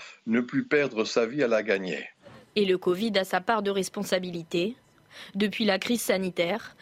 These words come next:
Speaker 2: trente pour cent des sondés déclarent être moins motivés qu'avant.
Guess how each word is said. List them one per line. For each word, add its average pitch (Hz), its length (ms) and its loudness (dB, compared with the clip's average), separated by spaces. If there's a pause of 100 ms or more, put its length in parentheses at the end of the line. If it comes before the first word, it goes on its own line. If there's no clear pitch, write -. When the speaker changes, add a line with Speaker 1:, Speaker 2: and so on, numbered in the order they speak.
(180)
Speaker 2:
trente 233 280 0
pour 208 180 -2
cent 262 180 2
des 208 140 2
sondés 202 380 0
déclarent 233 440 0
être 214 280 0
moins 208 240 2
motivés 196 480 -2
qu'avant. 185 320 -4